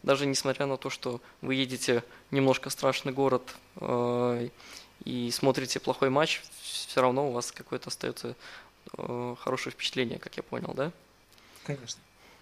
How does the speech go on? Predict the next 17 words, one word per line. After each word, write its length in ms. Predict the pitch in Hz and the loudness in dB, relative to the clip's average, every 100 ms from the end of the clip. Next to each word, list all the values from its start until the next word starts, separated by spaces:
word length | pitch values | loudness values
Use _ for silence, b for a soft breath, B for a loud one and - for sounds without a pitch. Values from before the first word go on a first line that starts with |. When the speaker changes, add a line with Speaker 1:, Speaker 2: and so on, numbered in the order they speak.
| B | B
Speaker 1:
Да. 80 | B - | B -10
Новые 280 | - 175 165 | 2 4 4
знакомства, 480 | 147 135 175 180 123 | 4 2 2 2 0
новые 300 | 127 131 127 | -2 0 -2
люди. 280 | 135 151 127 - B B B - | -2 -4 -6 -8 B B B -12
Все... 1000 | - - - - 127 120 120 120 117 120 139 - _ - B | -10 -10 -10 -6 -2 0 0 0 -2 -4 -10 -16 _ -20 B
У 80 | - | -8
Глеба 320 | 135 147 147 | 2 4 4
новые 260 | 131 135 123 | 6 4 2
впечатления, 800 | - - - 131 135 131 120 113 | -2 -4 0 0 2 2 2 0
новые 360 | 117 123 131 127 | 0 2 2 2
маршруты 560 | 123 120 - 143 - 131 | 2 0 0 -6 -4 -6
изучает 480 | 127 - 127 120 - | -2 0 2 0 -2
человек, 580 | 123 120 120 117 - - _ - | -4 -2 -2 -4 -8 -20 _ -10
э, 320 | 117 120 117 | -6 -4 -6
ездит 320 | 120 135 131 - | -4 -6 -6 -10
по, 160 | - - | -8 -8